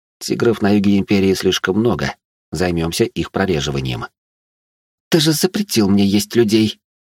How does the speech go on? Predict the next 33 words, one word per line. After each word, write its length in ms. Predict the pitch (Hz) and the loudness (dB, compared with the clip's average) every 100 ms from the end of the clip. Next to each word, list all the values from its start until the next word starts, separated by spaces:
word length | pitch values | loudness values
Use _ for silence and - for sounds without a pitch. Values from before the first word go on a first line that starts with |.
| _ | _
нерешительно 560 | 80 76 90 - 80 | -4 -2 -4 -2 -4
произнесла 460 | 76 90 80 76 80 | -2 -2 -2 -2 -2
Вилея. 440 | 82 82 78 76 - _ _ _ _ - | -2 0 -2 -4 -8 _ _ _ _ -12
Хотя 320 | - - - | -10 -8 -10
по 100 | - | -4
заблестевшим 640 | 117 113 113 - 113 120 107 | 0 2 0 0 0 0 2
глазам 480 | 104 95 104 113 | 0 2 0 2
было 200 | 98 101 | 0 0
видно, 320 | 110 92 92 95 | 2 0 0 -2
что 220 | - 90 | -2 -2
идея 420 | 107 87 85 104 | -2 -2 0 0
пришлась 420 | 120 127 - 80 - | 0 -2 -2 -4 -2
ей 100 | 90 | -4
по 100 | 90 | -2
душе. 380 | 98 - 67 - _ _ _ _ _ _ _ | -4 -2 -4 -8 _ _ _ _ _ _ _
"Где 340 | 127 127 139 | -8 -2 0
ты 140 | 143 104 | 0 0
видишь 240 | 123 104 | 2 0
человека? 540 | - 92 104 208 - - _ _ _ _ | 0 0 2 0 -2 -8 _ _ _ _
Конкретно 500 | 98 92 95 90 95 | -2 0 -2 0 -2
это 320 | - 147 - - _ _ | -2 -2 -4 -8 _ _
тигр, 420 | 151 123 107 - _ _ | 0 2 0 -2 _ _
пусть 340 | - 107 - - | -2 -2 -2 -6
и 40 | 110 | -6
в 60 | |
человеческом 520 | - 85 101 - 92 | -2 -2 0 -2 -2
обличии, 480 | 85 76 101 98 90 - _ _ _ | -2 -2 0 0 -2 -6 _ _ _
при 140 | - | -2
этом 260 | - - 135 - | -2 0 0 0
этап 240 | - 113 | -2 0
воин". 440 | 104 87 113 90 - _ _ _ _ _ _ _ - | 0 2 2 0 -4 _ _ _ _ _ _ _ -4
"Мне 320 | 101 127 143 | -2 0 0
будет 380 | 147 143 127 107 | 0 -2 0 -4